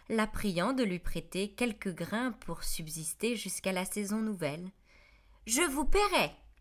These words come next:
lui dit-elle. « Avant l'août, foi d'animal, intérêt est principal. » La fourmi n'est pas prêteuse. C'est là son moindre défaut. «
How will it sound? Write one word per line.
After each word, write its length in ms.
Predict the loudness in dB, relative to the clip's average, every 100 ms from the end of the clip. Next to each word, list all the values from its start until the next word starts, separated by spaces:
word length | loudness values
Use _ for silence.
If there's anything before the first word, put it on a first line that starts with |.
| -18
lui 140 | -14 -12
dit-elle. « 520 | -12 -6 -6 -4 -8 _ _ -20 -20 8 12 12
Avant 200 | 12 6
l'août, 500 | 6 0 -4 -16 -16 -16
foi 320 | -6 8 8
d'animal, 680 | 8 4 4 8 8 8 -2 -10 -20 4
intérêt 680 | 8 8 6 2 4 4 4
est 160 | 0 -2
principal. » 680 | -4 -4 -4 -8 -8 -10 -10 -18 -20 _ _ _ -20 _ _ -20 -8
La 300 | 0 4 4
fourmi 440 | 2 0 2 2
n'est 140 | 2 2
pas 180 | 0 -2
prêteuse. 640 | -2 -4 -4 -6 -6 -8 -18 _ -20 -20 _
C'est 220 | -4 0
là 260 | 4 4 2
son 220 | -8 -2 2
moindre 400 | 4 2 2 0
défaut. « 500 | -2 -4 -2 0